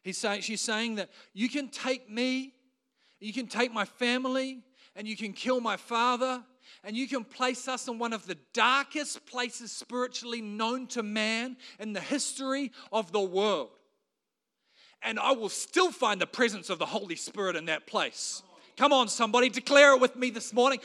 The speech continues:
I can go into the dark pit and I can find, uh, the, the, the presence of God in that place. I can see that the church is still adva-, I'm just getting passionate right now. You can see the church still advancing in the concentration camps of Nazi Germany.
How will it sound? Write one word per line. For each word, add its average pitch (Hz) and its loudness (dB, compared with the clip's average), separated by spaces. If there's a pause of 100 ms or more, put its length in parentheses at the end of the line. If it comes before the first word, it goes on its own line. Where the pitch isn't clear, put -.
(160)
I 277 4
can 277 -4
go 277 6
into 277 0
the 214 -4
dark 254 4 (100)
pit 294 8 (320)
and 254 -4
I 285 4
can 262 -6
find, 302 0 (140)
uh, 247 -2
the, 208 -6
the, - -16 (100)
the 220 -2
presence 311 -2
of 226 -4
God 220 4
in 196 -4
that 175 -8
place. 165 -2 (220)
I 277 0
can 294 -4
see 320 0
that 269 -6
the 254 -4
church 330 -2
is 262 -6
still 320 -2
adva-, 262 -6
I'm 294 0
just 226 -10
getting 220 -10 (340)
passionate 269 -2
right 240 -8
now. 247 -10 (180)
You 320 -2
can 330 -6
see 349 -2
the 339 -10
church 320 -4
still 330 -4
advancing 339 0
in 302 -2
the 247 0
concentration 294 -2
camps 294 -4
of 214 -6
Nazi 285 0
Germany. 208 -4